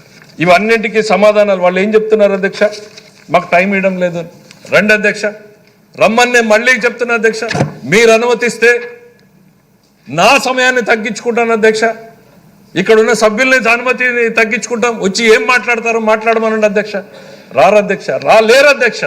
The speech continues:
నేను మళ్ళీ మళ్ళీ చెప్తున్నా, ఈ సభకు వాళ్ళు రాలేరు, అధ్యక్ష. ఎందుకనంటే వాళ్ళ పాపాలు, చేసినటువంటి పాపాలు వాళ్ళని వెంటాడుతూ ఉన్నాయనేటువంటిది ఈ సందర్భంగా గుర్తు చేస్తున్నా, అధ్యక్ష. రాష్ట్రంలో ఎక్సైజ్ ఆదాయాన్ని తాకట్టు పెట్టలేదా, అధ్యక్ష? వీళ్ళు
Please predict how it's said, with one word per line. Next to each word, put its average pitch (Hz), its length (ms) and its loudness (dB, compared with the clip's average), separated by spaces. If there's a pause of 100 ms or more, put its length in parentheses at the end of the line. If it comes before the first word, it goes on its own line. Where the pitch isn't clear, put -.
(540)
నేను 165 140 -4
మళ్ళీ 226 260 2
మళ్ళీ 226 240 0
చెప్తున్నా, 214 500 0 (220)
ఈ 170 80 -4
సభకు 208 360 2
వాళ్ళు 202 260 4
రాలేరు, 196 520 4
అధ్యక్ష. 175 360 -2 (440)
ఎందుకనంటే 208 960 0
వాళ్ళ 160 160 0
పాపాలు, 190 680 2
చేసినటువంటి 214 540 0
పాపాలు 202 680 2 (240)
వాళ్ళని 196 320 2
వెంటాడుతూ 220 560 2
ఉన్నాయనేటువంటిది 190 1000 -2 (100)
ఈ 170 80 -6
సందర్భంగా 185 580 0
గుర్తు 165 260 -12
చేస్తున్నా, 165 360 -6
అధ్యక్ష. 143 260 -6 (400)
రాష్ట్రంలో 214 500 2
ఎక్సైజ్ 214 420 2
ఆదాయాన్ని 214 380 2
తాకట్టు 202 380 0
పెట్టలేదా, 208 400 2
అధ్యక్ష? 202 300 0
వీళ్ళు 208 280 -2